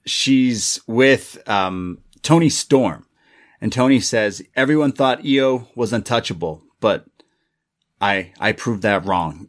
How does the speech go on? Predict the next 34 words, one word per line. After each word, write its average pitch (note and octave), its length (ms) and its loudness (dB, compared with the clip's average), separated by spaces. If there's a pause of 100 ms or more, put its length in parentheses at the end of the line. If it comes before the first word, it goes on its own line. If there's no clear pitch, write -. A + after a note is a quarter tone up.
Io C#3+ 260 0
was C3+ 180 0
at B2+ 180 0
my A2+ 180 -2
feet B2+ 420 -4
as A2 200 -4
I G#2+ 120 -2
held A#2 320 -2
the A2+ 80 -2
title G#2 400 -4
up, F#2 200 -4 (240)
and A#2 160 0
that B2+ 260 0
is B2 120 0
just A#2+ 260 -2
a G2 40 -4
preview F#2+ 560 -4 (380)
of G#2+ 140 -2
what's A#2+ 160 -2
gonna B2 220 0
happen G2+ 360 -2
in G2+ 140 -4
two A#2+ 240 -2
weeks, G2 300 -2
because A2+ 340 -2
at A2+ 140 0
Vengeance B2+ 400 0
Day, F2+ 340 -4
uh, F2+ 340 -6
if - 160 -18
you're G2 120 -6
not F#2 260 -6
aware, G2 420 -2
it's - 260 -4